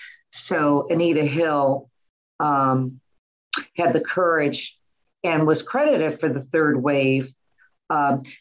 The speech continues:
to make sure this toxic masculinity, the ugly side, I call, of patriarchy, must be eliminated.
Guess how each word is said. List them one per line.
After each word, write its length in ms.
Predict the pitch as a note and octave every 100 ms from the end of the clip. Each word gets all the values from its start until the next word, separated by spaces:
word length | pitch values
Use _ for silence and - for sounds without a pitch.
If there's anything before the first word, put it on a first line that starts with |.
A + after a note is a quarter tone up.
| -
to 140 | G3
make 260 | F3+ F3+ F3+
sure 800 | - A3+ G#3 F3+ D#3 C#3+ C#3+ D3 _ _ _ _
this 420 | F3 E3+ - - _ _
toxic 720 | - G#3 G#3 G3+ - F3+ E3+ - _
masculinity, 1040 | F3 F3+ F3 E3+ - E3+ F3 E3+ D#3 D3 D3+
the 200 | D#3 G3
ugly 360 | F#3+ F3+ E3
side, 400 | C#3+ - D3 C#3+
I 80 | D#3
call, 340 | D3 D#3 C#3+
of 120 | C#3 C#3
patriarchy, 960 | D#3 D3 D#3 D3 C#3 C3+ D#3 C#3+ C3 - _ - - -
must 400 | E3+ F3 E3+ -
be 120 | D#3
eliminated. 840 | D3 C3+ C#3 C3+ C3 C3+ C#3 D3+